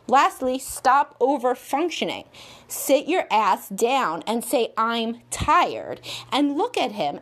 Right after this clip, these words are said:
and he will, if he loves you and cares about you, he will do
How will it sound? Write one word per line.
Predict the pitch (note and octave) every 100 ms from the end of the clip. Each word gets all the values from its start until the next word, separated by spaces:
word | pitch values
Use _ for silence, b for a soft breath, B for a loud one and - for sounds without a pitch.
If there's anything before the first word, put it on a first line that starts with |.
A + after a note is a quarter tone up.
| C#4+
and | D#4
he | - - F4+ G4+
will, | C4+ A3 B3+ C#4+ C4+ F4 B B B -
if | E4 -
he | - B4+ A#4+
loves | A3+ G#3+ G3+
you | B3+
and | A#3
cares | A#3+ A#3+ G3 F#3+
about | D#3 F3 -
you, | C4 C4+ B
he | - G4+
will | A4 E4
do | F#3+ B3+ G4